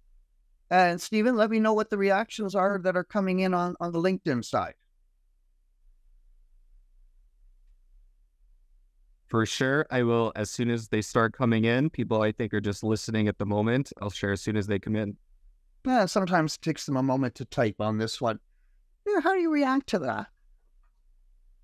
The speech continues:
Speaker 1: My, my doctor is very apologetic 'cause the doctor didn't put it there. It's put there by the management of the clinic. And, uh, he, he's not particularly happy.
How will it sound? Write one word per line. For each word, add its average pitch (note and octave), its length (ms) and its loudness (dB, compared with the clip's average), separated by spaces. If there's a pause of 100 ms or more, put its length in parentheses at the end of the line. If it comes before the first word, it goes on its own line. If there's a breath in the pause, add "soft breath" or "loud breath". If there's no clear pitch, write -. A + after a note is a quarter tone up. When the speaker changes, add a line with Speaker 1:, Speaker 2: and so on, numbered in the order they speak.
Speaker 1:
My, C3 200 2 (200)
my G#2+ 200 0
doctor A#2 580 0
is G2 220 -8 (180)
very B2 200 4
apologetic A2 760 0
'cause - 140 -14
the G#2 100 -6
doctor A2 400 2
didn't F2 240 -8
put D3 160 0
it B2 160 -2
there. F#2 180 0
It's - 300 -8
put C#3+ 160 -4
there G2 180 0
by F#2+ 160 0
the F#2 120 -6
management G#2 720 -2
of G2+ 160 -4
the - 60 -20
clinic. - 420 0 (1040)
And, F#2+ 480 0
uh, F#2+ 280 2 (1700)
he, A#2+ 280 2 (160)
he's C3 440 2
not A2+ 180 4
particularly G#2 560 0
happy. G#2+ 400 -2